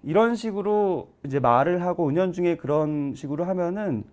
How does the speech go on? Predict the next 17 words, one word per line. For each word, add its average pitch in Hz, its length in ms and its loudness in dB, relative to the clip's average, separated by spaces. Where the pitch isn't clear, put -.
사실은 262 400 -4
그런 180 200 0
성향 262 260 -2
자체는 202 260 -2
문제가 165 300 -2
아닌데 135 440 -4
자기가 208 560 -2
나의 135 320 2
성향을 190 300 -2
바라보는 165 460 -2
관점이 185 840 -2
되게 156 220 0
부정적으로 180 760 2
치우치고 220 720 -6
그게 185 340 0
문제예요. 104 380 -6
그래서 196 420 2